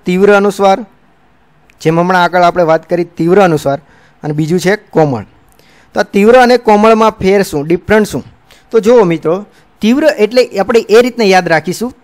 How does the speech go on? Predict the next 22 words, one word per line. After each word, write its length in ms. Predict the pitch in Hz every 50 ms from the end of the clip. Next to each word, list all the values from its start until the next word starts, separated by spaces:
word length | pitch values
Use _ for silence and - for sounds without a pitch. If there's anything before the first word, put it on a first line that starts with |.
| -
તીવ્ર 260 | - 190 208 240 262 277
એટલે 420 | 262 190 185 165 151 190 214 240
કોઈ 340 | 240 - _ - 175 185 196
પણ 220 | 190 - 233 262
શબ્દમાં 800 | 254 - - - 170 165 165 165 190 190 180 180 185 208 220 -
અનુસ્વાર 600 | - 165 170 196 220 240 - - 185 175 165 151
છે 240 | 131 - 175 202 214 - _ - - _ -
એ 80 | 233
બોલવામાં 720 | 208 190 170 165 165 175 190 208 226 220 226 226 240 247 240
ઉચ્ચારણ 500 | - 180 170 - - 180 185 185 196 190
થાય 440 | - - - 226 233 214 139 117 113 - _ _ _ _ _ -
તો 60 | -
એને 140 | 180 170 165
તીવ્ર 380 | 151 - 156 143 147 160 196 190
ગણીશું, 480 | 185 202 214 226 214 - 269 330 427 _ _ _ _ _ _ -
અને 120 | - 185 180
જે 280 | 143 - 147 160 190
અનુસ્વારનો 800 | 233 277 - - 170 175 190 208 196 - 190 185 185 190 202 214
બોલવામાં 580 | 196 180 151 147 147 165 175 196 208 208 208 190
ઉચ્ચારણ 440 | 165 160 151 - 175 170 170 180 170
ના 260 | 165 175 233 277 262
થાય 300 | - - 151 120 117 123